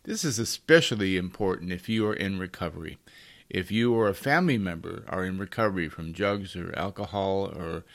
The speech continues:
um, uh, some other form of, um, compulsive behavior, and, uh, you've perhaps even, uh, know someone or yourself, uh, have entered into a twelve-step community. And the-, these are, um, uh,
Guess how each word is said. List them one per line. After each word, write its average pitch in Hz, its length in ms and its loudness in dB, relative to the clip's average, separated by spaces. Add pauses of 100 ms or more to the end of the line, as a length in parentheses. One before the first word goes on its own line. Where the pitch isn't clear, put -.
(300)
um, 85 640 -6 (100)
uh, 87 200 -8
some 107 260 0
other 101 320 0
form 101 500 -4
of, 90 400 -4
um, 85 480 -4
compulsive 98 680 -4 (340)
behavior, 92 480 0 (680)
and, 107 360 2
uh, 104 200 2
you've 113 440 0 (100)
perhaps 110 420 2
even, 107 520 -2
uh, 98 160 -6
know 104 180 0
someone 113 480 0
or 113 60 0
yourself, 107 640 2
uh, 98 160 0
have 98 200 -2
entered 104 300 -2
into 101 340 -2
a 101 60 0
twelve-step 110 800 0
community. 98 640 -2 (840)
And 113 180 -2
the-, 180 300 2
these 139 420 0
are, 117 320 8
um, 92 400 0 (340)
uh, 107 120 -12